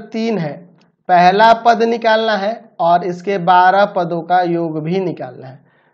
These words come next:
चलिए, बारहवाँ पद दिया है तो इसको हम लोग ए प्लस ग्यारह डी लिख सकते हैं, बराबर में सैंतीस। डी का मान यहाँ तीन रख देंगे, तो ए प्लस ग्यारह, डी की जगह पे तीन रख दो, बराबर में सैंतीस।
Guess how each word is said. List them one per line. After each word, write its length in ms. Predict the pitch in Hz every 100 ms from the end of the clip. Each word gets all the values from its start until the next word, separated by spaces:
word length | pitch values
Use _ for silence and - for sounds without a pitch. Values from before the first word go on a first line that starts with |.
| -
चलिए, 160 | 165 160
बारहवाँ 460 | 180 190 208 233 240
पद 160 | 233
दिया 260 | 220 214 220
है 180 | 160 170
तो 120 | 180
इसको 260 | 190 190 208
हम 140 | 202
लोग 140 | 208 208
ए 140 | 226 226
प्लस 320 | 226 226 226
ग्यारह 460 | 208 202 202 220
डी 180 | 208 226
लिख 140 | 220 214
सकते 280 | 214 -
हैं, 260 | 170 175 165
बराबर 380 | 170 170 170 180
में 140 | 185 180
सैंतीस। 500 | 190 180 160 165 _ 175
डी 200 | 170 208
का 140 | 220
मान 180 | 214 214
यहाँ 240 | 214 208 214
तीन 200 | 220 220
रख 180 | 208
देंगे, 320 | 180 170 165 214
तो 480 | - _ _ 170
ए 260 | 175 208 220
प्लस 340 | 220 220 214 214
ग्यारह, 420 | 196 208 202 180
डी 180 | 170 190
की 100 | 202
जगह 120 | 196
पे 160 | 196 196
तीन 280 | 196 208 196
रख 60 | 165
दो, 200 | 165 165
बराबर 400 | 165 160 160 160
में 140 | 160
सैंतीस। 400 | 160 147 131 151